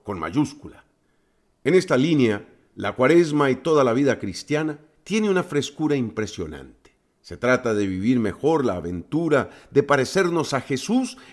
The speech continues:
en medio del vivir cotidiano. Esto es,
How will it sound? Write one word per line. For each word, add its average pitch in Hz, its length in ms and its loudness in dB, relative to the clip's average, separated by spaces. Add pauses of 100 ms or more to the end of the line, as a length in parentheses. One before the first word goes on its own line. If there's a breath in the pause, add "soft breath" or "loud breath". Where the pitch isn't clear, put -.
en 143 180 4
medio 185 400 4
del 143 200 0
vivir 131 460 -2
cotidiano. 113 720 -4 (540)
Esto 175 340 -2
es, 160 280 -6